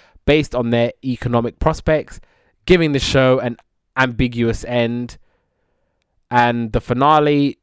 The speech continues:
a bit of a classic, sharply funny exp-, exploration of social class most teen films would render well cartoonish.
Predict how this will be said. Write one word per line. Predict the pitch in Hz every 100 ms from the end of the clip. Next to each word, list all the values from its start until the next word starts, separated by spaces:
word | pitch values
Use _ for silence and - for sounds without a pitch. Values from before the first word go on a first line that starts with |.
| -
a |
bit | 113 143
of | 123
a | 123
classic, | - 135 - 143 139 - - _
sharply | - 135 131 131 131 123
funny | - 135 131 131
exp-, | 123 - - 120 120 -
exploration | 127 - 135 120 127 123 - 117
of | 110
social | - 127 120 120
class | - 127 127 113 117
most | 117 117 -
teen | - 123
films | 113 117 113 117 104
would | 107 110 -
render | - 110 113 110 107
well | 104 107 104 104 _ _ _ _ _ -
cartoonish. | 107 104 - 143 147 147 -